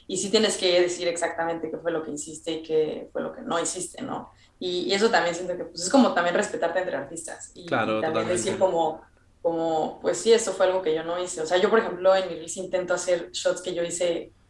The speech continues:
Speaker 1: completamente o hice el noventa y cinco por ciento. O sea, yo creo que, <laughs> y lo he platicado con algunos artistas, ¿no? Que dicen, "Pero ¿cómo sabes qué poner? O sea, ¿cómo sabes si es tuyo o no, si lo puedes poner o no?".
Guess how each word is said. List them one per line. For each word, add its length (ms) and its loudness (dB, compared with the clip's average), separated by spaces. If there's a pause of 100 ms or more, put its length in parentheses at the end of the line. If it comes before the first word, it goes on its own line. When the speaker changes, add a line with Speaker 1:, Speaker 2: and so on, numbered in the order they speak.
(580)
Speaker 1:
completamente 960 0
o 180 4
hice 460 -2
el 320 -10 (480)
noventa 360 2
y 40 2
cinco 320 -2
por 120 -8
ciento. 420 -6 (480)
O 80 -4
sea, 440 6
yo 120 2
creo 220 2
que, 520 0
<laughs> 60 -20
y 220 4
lo 120 10
he 20 10
platicado 460 4
con 140 0
algunos 340 2
artistas, 500 -2
¿no? 140 -4
Que 80 -6
dicen, 240 -6
"Pero 180 4
¿cómo 180 6
sabes 260 6
qué 100 4
poner? 300 2
O 40 4
sea, 160 0
¿cómo 160 4
sabes 360 4
si 120 -8
es 100 -6
tuyo 240 -2
o 20 -4
no, 180 2
si 120 -2
lo 140 -8
puedes 160 -4
poner 220 -2
o 80 2
no?". 200 -4